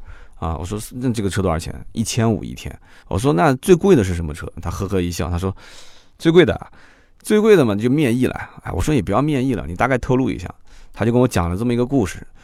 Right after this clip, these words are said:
他说：“曾经有一个客户想租拉法。”拉法啊，还不是什么人都能买的，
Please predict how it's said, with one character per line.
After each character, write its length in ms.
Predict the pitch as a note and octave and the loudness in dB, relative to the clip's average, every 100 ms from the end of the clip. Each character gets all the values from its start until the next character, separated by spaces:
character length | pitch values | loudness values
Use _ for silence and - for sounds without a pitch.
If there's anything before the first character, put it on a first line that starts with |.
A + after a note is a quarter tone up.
| - | -20
他 140 | - C3+ | -4 2
说： 100 | D3 | 2
“曾 260 | - G2 | 2 2
经 280 | C3 E3 E3+ | 4 4 4
有 180 | C3 E2+ | 2 0
一 140 | D#2+ | 0
个 100 | A2 | -2
客 180 | B2 C#3 | 0 0
户 160 | A#2+ A2+ | 2 0
想 240 | - E2 | -2 -4
租 200 | E2+ A#2+ | -2 -2
拉 200 | A#2 B2+ | 4 4
法。” 240 | C3+ - - - - - - - - | 2 -4 -10 -20 -20 -20 -20 -20 -6
拉 320 | A2+ A#2 A#2+ | 2 4 4
法 120 | A2+ | 2
啊， 280 | - C#2 D2+ | -2 -4 -6
还 140 | - G2+ | -4 -2
不 80 | |
是 80 | A#2 | 0
什 100 | G#2+ | 0
么 80 | G#2+ | 2
人 80 | A#2 | 4
都 100 | A2+ | 4
能 120 | A2 | 2
买 220 | A2 D2+ | 2 -2
的， 120 | B1 | -8